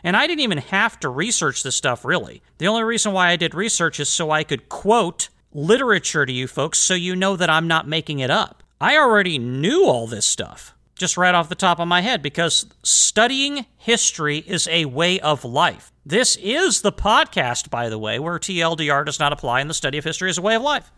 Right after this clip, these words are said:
So they want us to walk on eggshells around Russia. Russia can invade Ukraine all day long, and Russia can do the other things that I'm about ready to talk about,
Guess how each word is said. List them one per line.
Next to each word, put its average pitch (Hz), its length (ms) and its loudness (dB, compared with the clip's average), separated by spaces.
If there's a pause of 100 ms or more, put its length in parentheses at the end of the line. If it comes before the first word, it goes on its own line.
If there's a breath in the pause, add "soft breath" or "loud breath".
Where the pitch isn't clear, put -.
(140)
So - 180 -2
they 233 140 4
want 311 200 2
us 247 140 0
to 214 80 -2
walk 196 300 2
on 175 240 4
eggshells 170 680 0
around 123 300 0
Russia. 196 400 -2
Russia 262 340 2
can 240 140 -2
invade 160 360 0
Ukraine 190 380 0
all 123 160 0
day 117 140 2
long, 131 300 0
and 131 140 -2
Russia 180 260 0
can 151 160 -4
do 151 140 -2
the 139 140 0
other 226 180 0
things 151 320 -2
that 135 100 -2
I'm 139 160 0
about 127 280 0
ready 123 200 -2
to 113 120 -12
talk 190 300 0
about, 110 340 -6